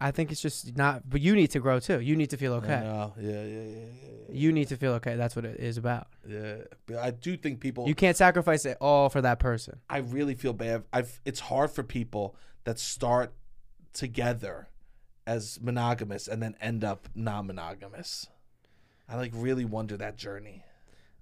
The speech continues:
Speaker 1: Yeah, I think one person is probably unhappy.
Speaker 2: A twenty-four. Make it.
Speaker 1: Make it. Write it. <laughs> You make it.
Speaker 2: <laughs> I don't
Speaker 1: Web-,
Speaker 2: have any history with
Speaker 1: webisodes.
Speaker 2: that. <laughs>
Speaker 1: It's fiction.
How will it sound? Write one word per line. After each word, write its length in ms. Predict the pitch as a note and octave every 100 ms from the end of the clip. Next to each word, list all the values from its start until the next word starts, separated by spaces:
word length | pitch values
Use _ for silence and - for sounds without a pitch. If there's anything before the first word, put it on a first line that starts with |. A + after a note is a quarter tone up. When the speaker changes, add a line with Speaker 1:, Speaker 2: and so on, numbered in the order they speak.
| _
Speaker 1:
Yeah, 200 | D3 G3+
I 40 | F#3
think 180 | E3+ C3+
one 180 | C#3
person 420 | C#3 C#3+ C3+ C3+ B2
is 120 | B2+
probably 300 | - B2 B2
unhappy. 560 | A#2+ A#2 A#2 A#2 C3+ C3+ -
Speaker 2:
A 120 | D3+
twenty-four. 640 | C3+ C#3 B2+ - A#2 G#2 - - - - -
Make 240 | A#2+ A#2+
it. 100 | F#2+ - - - _ _ - - - - -
Speaker 1:
Make 280 | F3+ F#3 F3+
it. 100 | D3+
Write 220 | - D#3+ -
it. 80 | - - - _ - - -
<laughs> 60 | F4+ - -
You 160 | D3+ G3
make 280 | D3 - -
it. 140 | A#2+
Speaker 2:
<laughs> 320 | - G3+ - -
I 40 |
don't 160 | F3+ -
Speaker 1:
Web-, 60 |
Speaker 2:
have 180 | G3 G#3+
any 180 | - E3+
history 360 | C3 B3+ F3 D3+
with 160 | F#3+
Speaker 1:
webisodes. 580 | G3 - E3 C3+ B2+ - C#4+ -
Speaker 2:
that. 960 | - G#3+ - - G4 - - A#4+ - G#4+ -
<laughs> 0 |
Speaker 1:
It's 440 | C#4 C#4+ F3 G#3 -
fiction. 460 | D4 C#4+ - C3+